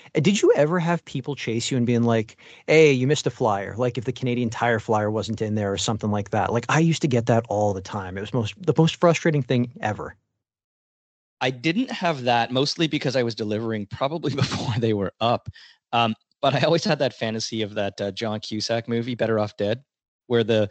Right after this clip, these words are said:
Speaker 2: the paper boy on the bike at every random moment in the movie would just come down screaming, "I want my two dollars."
Speaker 1: <laughs>
Speaker 2: And, uh,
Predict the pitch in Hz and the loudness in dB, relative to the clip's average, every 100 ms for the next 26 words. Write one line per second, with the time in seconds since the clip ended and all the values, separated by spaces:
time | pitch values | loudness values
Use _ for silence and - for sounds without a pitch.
0 | - - 113 107 120 110 117 110 104 92 | -4 -6 -2 -2 0 0 2 2 0 -2
1 | 104 120 - - 110 110 113 107 98 107 | -2 -2 -8 -8 -4 -2 -2 -2 -2 -2
2 | 110 101 101 107 101 98 101 123 104 101 | -4 -2 -2 -2 -4 -4 -4 -4 -6 -8
3 | 110 - 113 110 104 101 104 - 113 110 | -10 -8 -8 -4 -2 -2 -4 -4 -4 -4
4 | 110 - 208 262 254 254 247 254 240 240 | -4 -4 -4 -2 -2 0 0 0 0 2
5 | 240 - 240 240 240 240 233 233 226 220 | 0 -2 -2 2 0 2 2 2 2 2
6 | 226 226 - 480 - 202 135 202 - 123 | 2 0 -4 -8 2 2 2 0 0 -4